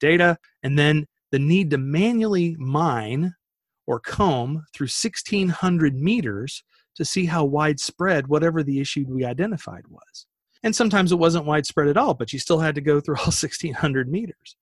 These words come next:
So traditional monitoring solutions and software systems that we have just are v-, too manual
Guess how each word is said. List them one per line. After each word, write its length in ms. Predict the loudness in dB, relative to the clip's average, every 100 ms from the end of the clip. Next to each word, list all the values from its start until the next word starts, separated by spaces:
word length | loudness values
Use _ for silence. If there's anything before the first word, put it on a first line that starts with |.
| _ _
So 320 | 2 4 4 -4 _
traditional 480 | -2 0 0 0 0
monitoring 520 | 2 0 -2 -4 -6
solutions 540 | -6 -4 -4 -4 -8 -8
and 100 | -4
software 400 | -2 -2 -4 -6
systems 380 | -6 -8 -10
that 100 | -10
we 140 | -10 -8
have 420 | -4 -4 -4 -8 _ _ _
just 360 | 0 2 2 -4 -12 -16 _ _ -6
are 220 | -4 -4
v-, 140 | -8 -14 -6
too 180 | -2
manual 540 | 0 0 0 -2 -6